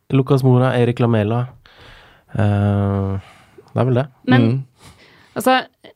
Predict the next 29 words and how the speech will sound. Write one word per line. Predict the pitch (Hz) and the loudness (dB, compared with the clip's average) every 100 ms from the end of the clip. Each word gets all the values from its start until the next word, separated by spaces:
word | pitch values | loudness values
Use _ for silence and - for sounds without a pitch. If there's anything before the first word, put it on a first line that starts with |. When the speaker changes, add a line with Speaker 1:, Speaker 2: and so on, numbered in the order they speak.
| - _ - | -20 _ -4
Speaker 2:
Hong | 226 269 | 2 4
Min | 285 | 2
Son | 269 294 330 349 - | 2 2 4 2 -2
har | - - 214 202 | -6 0 2 2
jo | 226 269 294 294 - _ _ _ _ _ _ _ _ - - - _ _ | 0 0 0 -2 -6 _ _ _ _ _ _ _ _ -20 -20 -20 _ _
det, | 262 | -2
i | 262 254 | 0 0
det | 262 | -2
siste | 269 - 208 | -4 -4 -4
vært | 196 - - | -4 -8 -10
Tottenhams | 196 190 190 190 | -6 -4 -4 -4
beste | 202 - - | -8 -8 -8
spiller. | - - - - | -8 -8 -14 -2
Speaker 1:
Mm. | 185 127 123 _ _ _ - | 2 2 -2 _ _ _ -4
Ja. | 117 220 220 | 0 2 0
Speaker 2:
Eh, | |
på | 208 240 | -4 -6
tross | - 240 - - - | -4 -4 -4 -6 0
av | 220 214 196 | 0 0 -2
liksom | 214 208 196 196 196 196 196 | -4 0 0 0 -2 -2 0
Asia. | 185 180 202 190 214 | -2 -2 -2 0 2
Han | 262 | 0
var, | 247 | 0
han | 262 | 0
var | 254 202 | 0 0
jo | 240 | -2
den | 269 262 240 | -2 -2 -2
beste | 247 - 208 | -4 -4 -6
før | 196 | -2